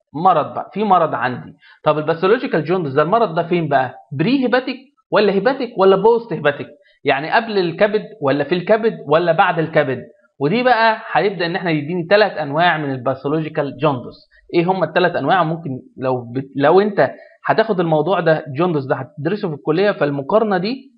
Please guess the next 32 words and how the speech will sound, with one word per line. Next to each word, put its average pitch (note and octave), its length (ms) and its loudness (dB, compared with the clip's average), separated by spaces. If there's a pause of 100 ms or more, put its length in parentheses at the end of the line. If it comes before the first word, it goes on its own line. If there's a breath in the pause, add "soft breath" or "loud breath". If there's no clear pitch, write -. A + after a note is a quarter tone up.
(120)
من C3+ 200 -4
موضع E3 320 4
امتحان، C3 440 -4
يعني A#2 180 -6
الجدول D3 480 2
ده D3+ 120 2
والمقارنة D3 500 0
دي C#3+ 120 -4
من D#3+ 60 -2
الحاجات C#3 360 -4
اللي C3+ 160 -4
ايه؟ D3 120 -4 (280 loud breath)
موضع C3 260 0
امتحان. A2 360 -10 (420 soft breath)
باثولوجيكال G3+ 560 0
جوندس G#3 340 0
ملخصينها D#3 500 0
في D3+ 60 -6
الجدول D3+ 400 0
ده D#3+ 100 2
بري E3 280 -2
هيباتيك، D#3+ 360 0 (100)
هيباتيك، D#3 360 -6 (100)
بوست F3+ 340 -2
هيباتيك. A#2 360 -8 (540 soft breath)
ليها G3+ 260 2
اسماء G#3 360 -4
اخرى A3+ 280 0
اه، A#2 260 0
البري C#3+ 320 0
هيباتيك A#3 320 0
دي A3+ 320 -6